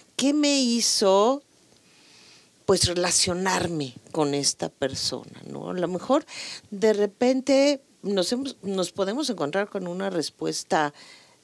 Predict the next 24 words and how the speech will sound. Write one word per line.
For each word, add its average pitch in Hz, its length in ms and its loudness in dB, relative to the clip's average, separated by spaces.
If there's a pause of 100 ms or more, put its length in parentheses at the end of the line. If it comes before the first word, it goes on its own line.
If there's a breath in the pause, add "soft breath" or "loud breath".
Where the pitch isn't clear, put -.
(500)
eh, - 180 -14
bien 160 400 2
dura, 135 340 -2 (720)
como 143 280 -4
decir, 151 600 2 (1080)
"Es 160 260 0
que 160 360 0 (240)
yo 147 260 0
me 160 120 -6
casé 151 360 -2
con 139 200 -4
esta 135 220 -4
persona 127 680 -2 (500 soft breath)
por 139 120 -2
salirme 147 440 0
de 131 80 -4
mi 120 120 -6
casa", - 360 -12 (760 soft breath)
que 151 180 2
yo, 160 460 4
eh, 160 220 2
me 165 160 0
he 170 60 -2
cansado 160 880 0